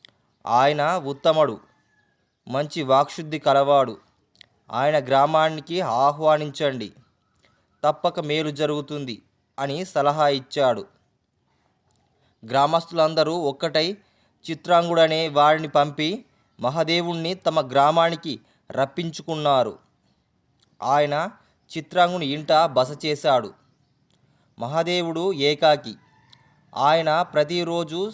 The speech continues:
సాయంత్రం గ్రామస్తులకు పురాణాలు చదివి వినిపించి నీతి బోధలు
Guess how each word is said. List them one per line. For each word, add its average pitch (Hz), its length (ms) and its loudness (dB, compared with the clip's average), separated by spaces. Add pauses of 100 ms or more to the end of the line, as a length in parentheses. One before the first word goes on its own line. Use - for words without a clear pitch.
(160)
సాయంత్రం 165 720 -2
గ్రామస్తులకు 156 720 0
పురాణాలు 156 600 0
చదివి 151 460 -4
వినిపించి 156 720 -8 (380)
నీతి 165 320 -4
బోధలు 160 400 -2